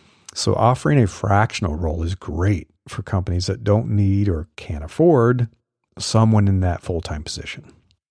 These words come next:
And this does happen a lot with C F Os. Sometimes smaller startups want someone in that role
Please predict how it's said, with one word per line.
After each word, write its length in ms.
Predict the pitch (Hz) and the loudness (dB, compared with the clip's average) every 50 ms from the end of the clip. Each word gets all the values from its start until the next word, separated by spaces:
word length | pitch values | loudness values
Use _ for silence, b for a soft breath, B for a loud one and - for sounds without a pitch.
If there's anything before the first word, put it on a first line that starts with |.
| _ _ _ _ _ _ _ _ _ _ _ _ _ - | _ _ _ _ _ _ _ _ _ _ _ _ _ -2
And 100 | 110 104 | 0 2
this 160 | 107 104 95 | 2 2 2
does 240 | - 117 110 104 95 | 2 2 2 2 2
happen 300 | 90 95 92 92 - 101 | 2 0 0 0 0 -2
a 80 | 98 92 | -2 -2
lot 240 | 92 87 87 - - | -2 -2 -4 -4 -6
with 100 | - - | -10 -8
C 140 | - 107 | -6 -6
F 160 | 92 92 - 101 | -6 -4 -6 -6
Os. 260 | 90 90 92 - - b b b b b b b b b b b b b b b b b b b b b b _ | -8 -8 -10 -14 -18 b b b b b b b b b b b b b b b b b b b b b b _
Sometimes 480 | - - - 104 98 110 107 107 101 - | -8 -4 -4 0 2 2 2 2 0 0
smaller 380 | - - 110 104 104 104 104 98 | 0 2 2 4 4 4 2 0
startups 520 | - - 110 101 104 101 98 101 - - | 0 2 2 4 4 4 2 0 -4 -8
want 380 | 95 87 87 90 98 127 160 - | -6 -4 -2 0 0 0 -2 -2
someone 260 | - 107 104 98 98 | 0 0 2 2 2
in 80 | 95 | 2
that 220 | 95 95 95 98 95 | 2 0 0 -2 -2
role 580 | 98 95 98 90 85 87 90 98 110 113 101 | -2 0 0 2 2 2 2 2 2 0 -2